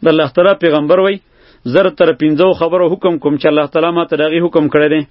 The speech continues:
یو، آ، الجماعه، <clears throat> یو د جماعت د مسلمانانو سره یو ځای شئ،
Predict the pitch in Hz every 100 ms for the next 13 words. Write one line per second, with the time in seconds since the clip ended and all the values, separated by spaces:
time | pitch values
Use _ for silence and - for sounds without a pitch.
0 | _ _ _ _ 135 170 196 - _ _
1 | _ _ _ - 151 139 135 - 247 175
2 | 143 147 165 143 107 - _ - - -
3 | 151 113 - _ - 165 170 139 131 113
4 | _ 147 139 143 147 180 160 147 147 135
5 | 139 156 151 131 127 117 113